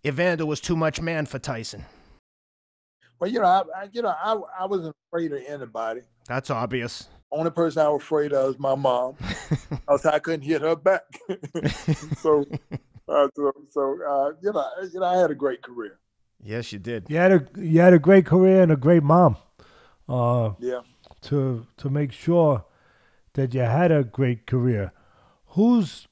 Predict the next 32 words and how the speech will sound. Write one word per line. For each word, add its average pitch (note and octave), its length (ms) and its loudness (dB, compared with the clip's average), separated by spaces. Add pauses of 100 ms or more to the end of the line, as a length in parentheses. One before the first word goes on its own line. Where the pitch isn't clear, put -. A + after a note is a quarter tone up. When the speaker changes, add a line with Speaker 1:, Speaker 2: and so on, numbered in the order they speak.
(540)
Speaker 3:
who's, A3+ 360 2 (440)
who F3 180 2
was C4 220 6
the G#3 120 6
toughest D#3+ 600 2
fight B2+ 380 2 (920)
that D3 180 6
you C#3+ 80 4
ever B2+ 320 6
had A2 320 2
with? G#2+ 320 -4 (1800)
Speaker 2:
Well, G3 320 2
I, F3+ 520 -4
I, F3+ 60 -4 (540)
the - 60 -20
most E3+ 340 -2
difficult D#3 460 0
way G3 100 -8 (180)
is E3+ 240 -2 (120)
the D#3+ 120 0
white E3+ 280 2
mom D3+ 260 0
at A2 100 -18
Kauai. A#2+ 520 -4 (500)
That's D3 240 2
Speaker 3:
Okay, C#3 120 2
because D3+ 420 4
of D#3 80 4
the D#3 120 6
time D3+ 380 4
of G#2+ 120 0
it. G2+ 120 -10